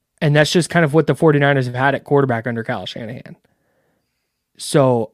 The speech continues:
I, I think, I think that is the bigger problem, is the talent that they've had under center or, or lack thereof to go, to go win a game when you can't necessarily rely on the rushing attack.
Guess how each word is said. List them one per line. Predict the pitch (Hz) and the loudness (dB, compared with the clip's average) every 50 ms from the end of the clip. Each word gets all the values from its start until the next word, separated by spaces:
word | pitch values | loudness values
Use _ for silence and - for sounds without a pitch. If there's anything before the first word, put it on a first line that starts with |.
| _ | _
I, | 143 139 - 151 143 | -6 -4 -2 0 -2
I | 143 | 0
think, | - 170 147 131 127 - _ _ - | 2 0 0 0 -2 -8 _ _ -2
I | 151 165 | 0 0
think | 160 160 135 127 - | 0 0 -4 -4 -4
that | 135 123 120 117 117 - _ | -6 -4 -4 -6 -8 -10 _
is | - 156 127 120 | -8 -8 -6 -6
the | 127 123 | -8 -6
bigger | 120 120 113 110 110 | -6 -6 -6 -8 -8
problem, | 110 131 117 110 117 117 113 - - 147 151 - _ _ | -8 -6 -6 -6 -8 -10 -10 -12 -12 -14 -16 -18 _ _
is | - 160 139 123 - - | -4 -2 -2 -2 -2 -4
the | 139 127 | -4 -4
talent | - - 131 127 127 127 120 120 - 151 147 | -4 -8 -8 -6 -6 -6 -6 -8 -10 -10 -10
that | 131 123 | -8 -6
they've | 127 123 117 | -6 -6 -6
had | 117 127 123 120 | -6 -8 -6 -6
under | 117 117 117 110 107 | -6 -6 -6 -6 -8
center | - - 151 135 127 123 120 127 139 - _ _ | -6 -6 -6 -6 -6 -8 -10 -12 -14 -18 _ _
or, | 180 160 135 131 | -6 -6 -6 -4
or | 139 135 131 | -4 -4 -2
lack | 127 120 117 113 - | -2 -2 -4 -6 -6
thereof | - 120 117 123 131 131 123 120 117 139 - _ _ _ _ _ _ _ _ _ _ _ - | -10 -10 -8 -6 -6 -6 -6 -8 -10 -12 -16 _ _ _ _ _ _ _ _ _ _ _ -10
to | - | -6
go, | 135 131 123 117 113 - | -4 -2 -2 -2 -2 -6
to | - - 156 | -6 -8 -2
go | 143 139 123 | 0 0 0
win | 120 127 123 120 | 0 0 -4 -4
a | 117 | -4
game | 117 120 123 123 120 120 120 117 | -4 -4 -4 -2 -2 -4 -4 -4
when | 113 113 113 113 113 113 113 113 113 - - 151 | -6 -6 -6 -6 -8 -8 -10 -10 -12 -14 -12 -10
you | 143 127 123 | -10 -10 -10
can't | - - - 147 135 123 117 - _ _ - | -10 -8 -6 -6 -4 -4 -6 -10 _ _ -10
necessarily | 156 123 - - 143 - - 131 123 117 117 117 | -10 -10 -8 -8 -8 -6 -6 -6 -6 -6 -6 -8
rely | 113 113 113 110 110 110 | -8 -8 -8 -8 -8 -8
on | 107 110 | -10 -10
the | 113 | -10
rushing | 113 113 - - - 117 | -10 -10 -12 -14 -18 -18
attack. | - - - - - | -18 -20 -20 -20 -20